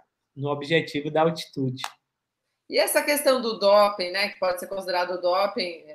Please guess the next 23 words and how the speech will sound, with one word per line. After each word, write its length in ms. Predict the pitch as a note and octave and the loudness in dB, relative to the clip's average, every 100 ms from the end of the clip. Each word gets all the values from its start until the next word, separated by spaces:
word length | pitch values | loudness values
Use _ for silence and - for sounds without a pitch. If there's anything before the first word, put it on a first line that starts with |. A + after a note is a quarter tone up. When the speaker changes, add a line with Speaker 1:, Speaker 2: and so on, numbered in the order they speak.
| - D#3 - | -20 -20 -12
Speaker 2:
conforme 340 | E3 F3+ F3+ | -6 -4 -2
o 40 | F#3+ | 0
Roland 300 | F3+ F#3 F3+ | 2 0 -2
falou, 420 | E3 E3+ G3+ G#3+ - _ _ - | -2 0 -2 -4 -8 _ _ -4
é, 840 | F#3 F#3 F#3 F#3 F#3 F3+ F3 F3 - _ _ | 2 4 4 4 4 4 2 0 -10 _ _
lógico, 520 | F3+ G3 F#3+ - - D3 | -2 2 2 2 -6 -14
vocês 280 | D3 E3+ E3 | -8 -8 -4
estão 200 | F#3 F3+ | -4 -2
lá 160 | E3+ | -2
treinando 600 | - G#3 G3 F3+ G3+ A3+ | -2 -2 -2 -2 -2 -4
e 80 | B3 | -6
junto 260 | F#3+ F#3 - | -6 -8 -4
com 80 | |
a, 240 | G3 F#3 E3+ | 0 2 0
com 100 | F3 | -2
a, 300 | E3 D#3 D#3 | -2 -2 -6
com 140 | - | -10
a 20 | |
seleção 340 | F3 F3+ F3+ F3 | -10 -8 -6 -2
brasileira, 480 | F3 F3+ F3+ G3+ A#3 | -2 -2 -2 0 0
ou 60 | |
seja, 220 | G3+ F3 | -2 -6
então, 200 | G3+ F3 | -8 -10